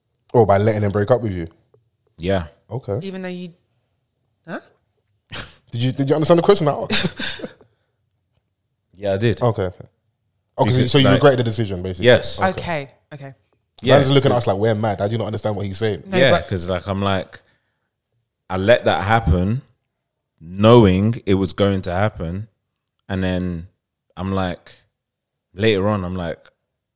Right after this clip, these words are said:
Speaker 2: "Oh shit." <laughs>
Speaker 1: Your moment
Speaker 2: What
Speaker 1: of
Speaker 2: have I done?
Speaker 1: realization are crazy. Man's like, man's at home and he's like, "Hold on, I ain't,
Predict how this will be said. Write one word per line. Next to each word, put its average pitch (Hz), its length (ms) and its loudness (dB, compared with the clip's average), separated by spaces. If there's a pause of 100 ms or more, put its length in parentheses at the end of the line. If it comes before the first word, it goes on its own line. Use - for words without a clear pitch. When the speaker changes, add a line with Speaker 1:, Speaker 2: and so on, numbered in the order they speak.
(460)
Speaker 2:
"Oh 101 180 -16
shit." - 380 -12 (260)
<laughs> - 1400 -4
Speaker 1:
Your 196 160 8
moment 254 240 6
Speaker 2:
What - 60 10
Speaker 1:
of 202 60 6
Speaker 2:
have - 80 10
I - 20 8
done? 202 100 6
Speaker 1:
realization 185 400 6
are 151 60 4
crazy. 185 240 4
Man's 170 180 6
like, 165 140 0
man's 196 180 4
at 175 80 2
home 170 300 4
and 139 80 2
he's 143 80 -2
like, 143 160 0 (460)
"Hold - 240 -6
on, 139 100 -2
I 302 100 -6
ain't, - 140 -10